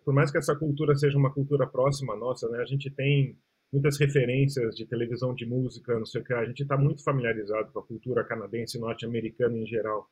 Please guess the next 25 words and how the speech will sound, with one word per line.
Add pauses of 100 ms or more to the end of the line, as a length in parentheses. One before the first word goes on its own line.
(140)
mas
eu
acho
que
todo
o
rolê
de
você
se
adaptar,
de
mudar,
de
não
sei
o
que
lá,
são
momentos
desses,
porque
desde
você